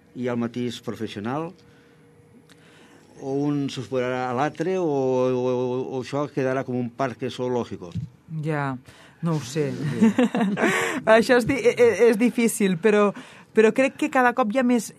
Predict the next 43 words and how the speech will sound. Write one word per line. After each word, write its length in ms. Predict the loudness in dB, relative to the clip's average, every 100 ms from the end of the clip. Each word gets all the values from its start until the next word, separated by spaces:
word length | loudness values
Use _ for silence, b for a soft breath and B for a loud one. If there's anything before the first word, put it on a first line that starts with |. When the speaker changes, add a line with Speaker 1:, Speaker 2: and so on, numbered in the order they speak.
| -14 -10
Speaker 2:
gent 480 | 0 4 4 4
i 80 | 0
persones 520 | 0 -2 -2 -2 -2 -4
que 300 | -2 0 0
l'entorn 480 | 0 0 0 0 0
rural 460 | 2 4 4 4 2
el, 240 | 0 0 -2 -4
el, 140 | -4 -2 -2 -2
el 80 | -2
valoritzen, 720 | 0 0 0 -2 -2 -4 -4
no? 140 | 0 -2
O 40 |
sigui, 280 | -2 -4 0
ara 220 | 2 4 2
acabem 640 | 0 -2 -2 -2 -2 -4 B B B
de 160 | -4 -2
passar, 300 | 0 4 4 4 2
la 20 |
setmana 220 | 0 -2
passada 240 | 2 4
vam 100 | 2 0
tenir, 160 | -2 -2 -2
hi 100 | 0 0
va 80 | 2
haver 80 |
un 160 | 2 2
pont 220 | 2 2 4
llarg, 380 | 4 4 2
no? 220 | 2 2 2 B B
I 140 | 0 2
aquí 180 | 2 2
a 80 |
l'entorn 460 | 4 2 2 0 0
està 160 | -2 -2 -2
tot 160 | -2 -4
a, 80 | -6
tot 320 | -8 -8 -6 0
ple 220 | 2 2
de 100 | 0
persones 380 | -4 -6 -8 -6
que 140 | -4
venien, 560 | -2 0 0 2 2 2
que, 160 | 0